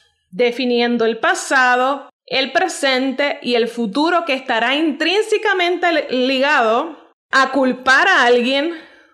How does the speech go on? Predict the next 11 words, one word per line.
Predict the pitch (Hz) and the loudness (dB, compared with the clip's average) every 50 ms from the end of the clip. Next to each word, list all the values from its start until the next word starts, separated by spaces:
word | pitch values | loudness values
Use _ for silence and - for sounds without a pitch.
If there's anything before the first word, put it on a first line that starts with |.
| _ _ | _ _
o | - 233 233 233 | -2 0 0 2
algo | 226 226 254 302 359 330 247 269 | 2 2 2 2 2 0 0 0
en | 240 247 | 0 2
el | 233 220 214 | 0 0 0
marco | 226 233 240 254 311 349 339 - - 254 247 254 285 294 - - - - _ _ _ _ _ | 2 2 2 2 0 -2 -4 -4 -2 0 2 2 0 -2 -8 -16 -20 -20 _ _ _ _ _
de | 202 190 175 247 254 262 294 | -10 -2 0 2 2 2 2
la | 285 269 254 | 2 2 0
victimización | 233 220 254 - - - - - 277 269 277 285 285 285 339 339 339 - - 262 247 240 233 247 - - | 0 -2 -6 -6 -10 -20 -8 -6 -2 -2 0 -2 -2 -2 -2 -2 -2 -4 -4 -2 0 0 0 -2 -4 -6
y | - 226 | -4 -2
la | 202 196 196 | -2 -2 -2
redención. | 190 208 214 208 196 185 185 185 - - - 202 202 - - - - 175 - | -2 -2 -2 -2 -2 -4 -6 -8 -12 -12 -10 -8 -8 -8 -10 -12 -14 -18 -20